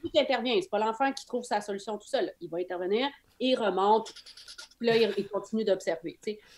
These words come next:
Ça, là, c'est dans tous les parcs municipaux au coin de la rue où il y a des enfants qui jouent. T'as un parent hélicoptère quelque part. Puis le parent <laughs> tondeuse, moi, c'est celui qui m'a le plus frappé. C'est le parent qui va aller, tu sais, comme passer la tondeuse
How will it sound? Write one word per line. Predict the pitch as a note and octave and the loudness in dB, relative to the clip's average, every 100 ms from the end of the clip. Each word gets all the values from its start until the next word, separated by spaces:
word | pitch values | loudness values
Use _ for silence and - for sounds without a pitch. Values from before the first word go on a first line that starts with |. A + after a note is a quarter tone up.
| - | 4
Ça, | D4+ | 6
là, | C#4+ | 6
c'est | C4 | 4
dans | G#3 G3+ | 4 2
tous | D#4+ | 2
les | C#4 B3+ | 0 4
parcs | B3 B3+ | 4 4
municipaux | A3 G#3 G3 - A#3+ | 2 0 -2 -2 -2
au | A#3 | 0
coin | A3 G#3 | 0 2
de | |
la | G#3 F3+ | 2 2
rue | F3+ G#3 A3+ - | 0 -2 -4 -4
où | G#3 | -4
il | F#3+ | 0
y | G3+ | 2
a | G3+ F#3 - _ _ | 4 2 -2 _ _
des | A#3+ A#3 | 2 4
enfants | G3 F#3+ G3+ | 4 2 -2
qui | - D#3+ | -2 -6
jouent. | G3+ G3+ _ _ | -4 -6 _ _
T'as | C#4 C4+ | 6 6
un | A#3+ | 6
parent | A3 F#3+ G3+ | 2 2 2
hélicoptère | G#3 F3+ F#3+ F3 F#3 F3+ | 0 0 -4 -6 -8 -8
quelque | E3 - | -10 -12
part. | - - _ _ _ - - | -16 -16 _ _ _ -16 -2
Puis | A3+ | 2
le | G#3+ | 4
parent | G#3 - F4+ | 6 4 2
<laughs> | A#4+ | 0
tondeuse, | C4 G#3 A3+ B3 G#4 D#4+ - _ _ - | 0 2 2 4 4 2 -2 _ _ -2
moi, | B3+ | -2
c'est | A#3+ | 0
celui | G#3+ G#3 A#3+ | -2 -2 -2
qui | G#3+ | -4
m'a | F3 | -2
le | F3 E3 | -2 -2
plus | A#3+ A#3+ | -8 -12
frappé. | - F3 - - - _ _ _ | -10 -10 -8 -10 -12 _ _ _
C'est | - A#3 | 0 2
le | A#3 | 4
parent | A#3+ A#3+ E4 B4 | 0 -2 -4 -6
qui | - | -6
va | G#3 G3 | -2 0
aller, | G3+ B3 D#4+ - _ _ _ _ | 0 0 -2 -4 _ _ _ _
tu | - - | -20 -6
sais, | D4+ F4 | -6 0
comme | A#3 F#3 - | -2 -2 -4
passer | A3 G#3 - C4+ | -2 -2 -2 -2
la | B3+ | -2
tondeuse | G#3 F#3+ F#3+ A3+ A3+ | 0 0 0 0 -2